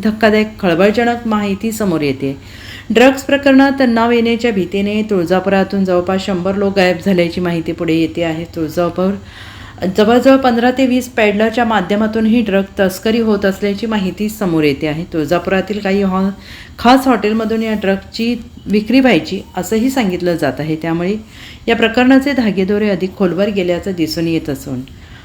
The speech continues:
पोलीस त्या दिशेने अधिक तपास करत आहे. दुसरीकडे तुळजापूर ड्रग्ज प्रकरणात आतापर्यंत पस्तीस आरोपी विरोधात गुन्हा दाखल,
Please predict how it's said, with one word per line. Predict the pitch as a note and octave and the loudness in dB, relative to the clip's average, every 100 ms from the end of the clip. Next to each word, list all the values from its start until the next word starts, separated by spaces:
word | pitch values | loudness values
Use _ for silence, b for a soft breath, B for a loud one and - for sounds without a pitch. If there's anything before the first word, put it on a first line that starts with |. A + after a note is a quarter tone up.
| B - | B 2
पोलीस | A#3 B3+ D4 - | 4 6 4 2
त्या | C4 | 2
दिशेने | A3 G#3+ A#3+ | 2 0 -2
अधिक | A#3+ G3+ G#3+ G#3 | 0 0 0 -2
तपास | F#3 F#3 - | -2 -2 -2
करत | F3+ E3 | -2 0
आहे. | E3 E3+ | -2 -4
दुसरीकडे | E3+ D#3+ F3 F3 G3 | -6 -6 -6 -2 -2
तुळजापूर | G3 F3 D#3 G3+ G3+ C4 | 0 -2 2 2 2 0
ड्रग्ज | G#3+ A3 G#3+ | 0 0 0
प्रकरणात | G#3+ F3+ D#3 F3 F3+ F3 | -2 -6 -4 -2 -4 -6
आतापर्यंत | E3 D#3+ D#3+ E3 E3 | -6 -6 -4 -4 -4
पस्तीस | F3+ E3 D#3 - B3+ B3 | -4 -4 -4 -2 0 0
आरोपी | F#3 F#3 G#3 | 0 0 -2
विरोधात | G3 D#3+ D3+ F3 E3+ | 0 0 0 -2 -2
गुन्हा | D#3+ D#3 F3+ | -2 0 0
दाखल, | F#3+ D3+ D3 | -2 -4 -4